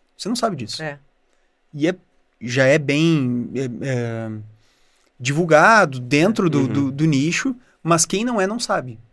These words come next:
Speaker 2: Uhum.
Speaker 1: E isso é um, é um, é um dos pontos que eu, enfim, acho que assina embaixo com o que a Roberta falou, de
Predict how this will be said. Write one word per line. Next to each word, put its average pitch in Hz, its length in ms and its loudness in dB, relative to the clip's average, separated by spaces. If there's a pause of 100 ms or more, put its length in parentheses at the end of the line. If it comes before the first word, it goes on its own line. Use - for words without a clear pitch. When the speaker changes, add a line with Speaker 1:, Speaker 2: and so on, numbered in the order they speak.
(280)
Speaker 2:
Uhum. 156 280 -14
Speaker 1:
E 139 260 -6
isso 190 200 -2
é 175 60 4
um, 196 400 -2
é 165 60 6
um, 160 220 2
é 147 80 2
um 175 200 2
dos 220 160 -4
pontos 160 480 -6
que - 100 -8
eu, 127 140 -6 (220)
enfim, 123 320 -6
acho 120 140 -8
que - 60 -10
assina 139 240 -4
embaixo 131 300 -2
com 131 100 -10
o 117 40 -10
que 120 320 -6
a - 40 -10
Roberta 127 340 -4
falou, 170 360 -2 (320)
de 170 200 -6